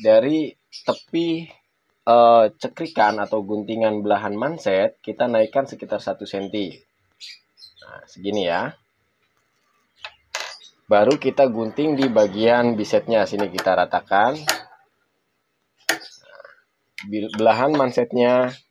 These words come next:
eh, kecil saja, pendek saja, sorry. Nah, ini kita samakan kiri dan kanan ya.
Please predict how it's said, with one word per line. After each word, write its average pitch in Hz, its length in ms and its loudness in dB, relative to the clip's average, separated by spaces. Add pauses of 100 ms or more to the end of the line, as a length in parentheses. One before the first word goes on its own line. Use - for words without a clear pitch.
eh, 101 380 4 (160)
kecil 120 400 -4
saja, 110 400 2 (800)
pendek 104 320 2
saja, 110 320 2
sorry. 98 340 -4 (800)
Nah, 85 240 -8
ini 98 260 -10
kita 90 540 -8 (180)
samakan 101 800 -2
kiri 110 340 -4
dan 98 300 0
kanan 107 500 -4
ya. 117 240 -4